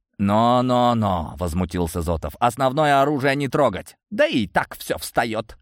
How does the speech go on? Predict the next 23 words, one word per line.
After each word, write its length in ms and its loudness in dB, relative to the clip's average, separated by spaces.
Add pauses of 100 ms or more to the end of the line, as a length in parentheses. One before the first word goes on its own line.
сдался 500 0
сразу 420 -2
изобретатель. 800 -2 (260)
Когда 340 0
они 180 -2
начали 360 -2
возиться, 520 -2
я 280 2
отступил 760 -2
на 80 0
второй 340 0
план 380 0
и 120 -4
стал 280 0
с 80 -10
интересом 540 -2
наблюдать, 480 0
что 260 -4
же 100 0
они 220 0
задумали. 640 -2 (100)
Ну, 140 -2
конечно, 680 -4